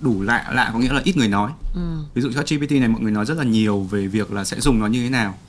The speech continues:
Speaker 1: Nhưng mà nó hoạt động như thế nào thì
Speaker 2: Ừ.
Speaker 1: em thấy là ở Việt Nam thì mọi người có thể nói nhưng mà nếu mà ra một cái gì đấy thành văn bản thì, thì chắc là chưa có. Thì đấy là lý do bọn, sao bọn em chọn nó lạ và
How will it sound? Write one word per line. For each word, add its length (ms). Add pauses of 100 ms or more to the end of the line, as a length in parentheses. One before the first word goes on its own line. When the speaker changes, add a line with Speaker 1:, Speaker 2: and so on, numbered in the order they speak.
(500)
Speaker 1:
Nhưng 180
mà 160
nó 160
hoạt 160
động 180
như 80
thế 100
nào 280
thì 480
Speaker 2:
Ừ. 100
Speaker 1:
em 160
thấy 160
là 80
ở 280
Việt 340
Nam 420
thì 260 (540)
mọi 120
người 100
có 60
thể 80
nói 240
nhưng 100
mà 100 (120)
nếu 160
mà 240
ra 200
một 100
cái 80
gì 80
đấy 120
thành 140
văn 160
bản 280
thì, 340
thì 120
chắc 240
là 120
chưa 160
có. 220 (1080)
Thì 220 (160)
đấy 120
là 80
lý 140
do 160
bọn, 420
sao 200
bọn 140
em 80
chọn 180 (240)
nó 200
lạ 300 (140)
và 340